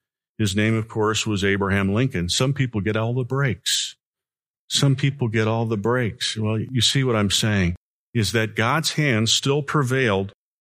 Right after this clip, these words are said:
Get this. Listen, this is really important. Over failure, rejection, disappointment,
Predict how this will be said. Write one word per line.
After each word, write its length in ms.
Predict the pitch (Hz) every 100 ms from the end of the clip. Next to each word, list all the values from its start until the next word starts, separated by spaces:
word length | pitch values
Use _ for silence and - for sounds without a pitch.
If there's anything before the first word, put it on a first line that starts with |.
| _ _ _ _ _ _ _
Get 180 | 139 147
this. 260 | - 85 -
Listen, 240 | 127 -
this 140 | 131 -
is 120 | 113
really 200 | 131 135
important. 540 | 123 - 117 87 95
Over 320 | 101 107 98 90
failure, 680 | - 107 113 127 143 139 - _ _ _ _ _ _ _ _ _
rejection, 920 | 92 87 - 95 110 - 143 135 131 - _ _ _ _ _ _ _ _ _ -
disappointment, 920 | 104 - 87 - 107 120 110 131 123